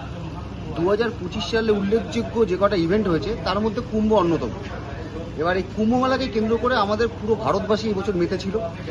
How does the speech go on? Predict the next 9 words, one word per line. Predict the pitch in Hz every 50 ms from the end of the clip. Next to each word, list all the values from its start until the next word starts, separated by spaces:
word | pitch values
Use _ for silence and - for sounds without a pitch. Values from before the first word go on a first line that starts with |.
| - -
এই | - 175 - -
কুম্ভ | 190 208 202 208 202 214
স্নান, | 208 - 202 208 202 202 185 -
পুণ্য | 185 208 208 214 208 202
স্নান, | 196 240 240 196 196 196 196
এটাকে | 190 208 208 196 196
কেন্দ্র | - 190 165 160 139 139
করে। | 120 113 101 - - - - - - - -
এবার | 147 175